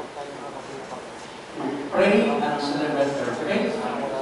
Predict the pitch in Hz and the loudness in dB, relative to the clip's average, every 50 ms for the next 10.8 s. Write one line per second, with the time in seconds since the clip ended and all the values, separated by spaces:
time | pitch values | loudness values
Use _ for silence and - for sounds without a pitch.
0 | - - - - - - - - - - - - 240 269 302 294 269 262 302 - | -4 -4 -6 -8 -10 -10 -12 -12 -12 -8 -2 2 4 6 6 6 6 6 4 2
1 | - - 226 233 233 226 226 - - 220 226 240 247 254 233 226 214 208 208 208 | 0 0 2 2 4 4 4 2 2 2 2 4 4 4 2 2 0 0 2 2
2 | 208 202 202 - 226 254 269 294 285 285 - 262 262 262 262 - - - - - | 2 0 0 0 2 4 6 6 6 4 4 4 6 6 6 4 2 -2 -6 -6
3 | - - - - - - - - - 208 208 208 208 208 208 202 - 214 - - | -8 -8 -10 -10 -10 -10 -10 -8 -4 -4 -2 -2 -2 -2 -4 -4 -6 -6 -8 -4
4 | 240 247 262 269 269 262 - - 339 - 202 208 214 - - - 214 - 185 175 | -2 0 2 4 4 4 2 2 2 2 2 4 2 2 2 0 0 -2 -2 -2
5 | 175 165 180 185 190 185 180 - - - 160 165 165 165 165 170 170 170 170 165 | -2 0 0 0 0 0 -2 -4 -4 -6 -4 -2 -2 -2 -2 -2 0 2 2 2
6 | 165 165 156 - - - - - - - 151 160 160 165 170 165 - - 147 143 | 2 0 -2 -4 -6 -8 -8 -10 -8 -4 0 4 4 4 4 4 2 0 0 2
7 | 139 139 135 135 127 127 123 127 - - - - - - - - - 151 139 139 | 4 4 4 4 4 2 2 0 -2 -4 -6 -8 -10 -10 -10 -10 -6 -4 0 0
8 | 135 147 143 143 139 143 143 135 131 127 127 127 127 123 - - - 151 147 147 | 0 2 2 2 2 2 0 2 4 4 4 4 4 0 -2 -4 -4 -2 0 0
9 | 147 143 143 143 143 143 143 147 - - - - - 175 165 - 170 170 - 113 | 2 2 2 2 2 0 0 -2 -4 -4 -2 0 2 2 2 2 2 2 2 2
10 | 113 - - - 160 160 160 - - - - 139 139 139 139 | 0 -2 0 2 2 2 2 0 -2 -2 0 2 2 4 4